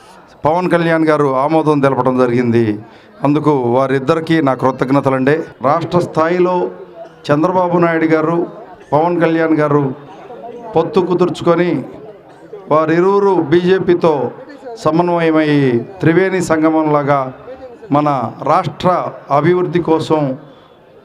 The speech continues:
రా-, ప్రభుత్వ వ్యతిరేక ఓటు చీలకూడదనే ఏకైక ఉద్దేశంతో పవన్ కళ్యాణ్ గారు ఈ త్రివేణి సంగమంకి నడుం కట్టారు. అటువంటి మంచి ఉద్దేశంతో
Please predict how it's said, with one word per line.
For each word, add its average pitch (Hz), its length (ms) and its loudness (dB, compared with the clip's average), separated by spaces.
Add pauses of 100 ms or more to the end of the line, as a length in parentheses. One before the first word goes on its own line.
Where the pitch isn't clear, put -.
(120)
రా-, 160 240 2 (100)
ప్రభుత్వ 202 420 2
వ్యతిరేక 185 520 0
ఓటు 170 380 2
చీలకూడదనే 160 1000 0 (100)
ఏకైక 170 400 0
ఉద్దేశంతో 143 1000 0 (360)
పవన్ 156 280 2
కళ్యాణ్ 151 340 2
గారు 135 400 0 (300)
ఈ 139 80 2
త్రివేణి 156 460 2
సంగమంకి 147 640 0
నడుం 131 300 -2
కట్టారు. 104 460 0 (1900)
అటువంటి 160 340 2
మంచి 175 380 0
ఉద్దేశంతో 175 920 0